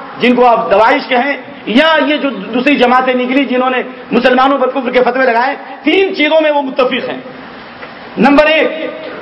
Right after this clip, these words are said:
عام مسلمانوں کی تکفیر کرنے میں، جو ان کی رائے سے اتفاق نہیں اس کو کافر، حکام کو کافر۔ جبکہ اللہ کے نبی کی حدیث ہے، مسلم شریف کتاب الامارہ پڑھ لو، ان کو خروج سے نکل جاؤ گے۔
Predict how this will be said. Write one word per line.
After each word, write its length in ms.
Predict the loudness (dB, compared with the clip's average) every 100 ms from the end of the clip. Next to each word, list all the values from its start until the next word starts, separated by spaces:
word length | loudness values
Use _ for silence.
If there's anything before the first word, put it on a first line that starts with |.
| -14 -14 0
عام 280 | 4 4 2
مسلمانوں 440 | 2 2 2 0
کی 100 | -4
تکفیر 280 | -2 0 0 2
کرنے 200 | 2 0
میں، 80 | 0
جو 100 | 2
ان 120 | 2
کی 120 | 2
رائے 180 | 2 2 0
سے 60 |
اتفاق 420 | -4 0 0 0
نہیں 100 | -2
اس 60 | 0
کو 120 | 2
کافر، 300 | 4 2 -2 -6 -10 -14 -16 -12 0
حکام 300 | 2 4 2
کو 120 | 2 2
کافر۔ 360 | 2 2 -2 -6 -8 -12 -14 -16 -18 -18 -16 -16 -16 -18 -18 -18 -20 -20 -20 -18 -16 -2
جبکہ 260 | 0 2 2
اللہ 200 | 4 2
کے 60 | 2
نبی 220 | 0 -2
کی 60 | -2
حدیث 400 | -2 -2 -2 -2
ہے، 40 |
مسلم 280 | -4 -2 0
شریف 300 | 2 0 0
کتاب 220 | 0 2
الامارہ 300 | 2 0 0 2
پڑھ 140 | 0
لو، 120 | 0 -2 -4 -14 -16 -16 -4
ان 180 | 0 0
کو 340 | 0 -2 -2 -10 -14 -12 0
خروج 260 | 2 2
سے 80 | 2
نکل 240 | 0 2 2
جاؤ 240 | 2
گے۔ 80 | 0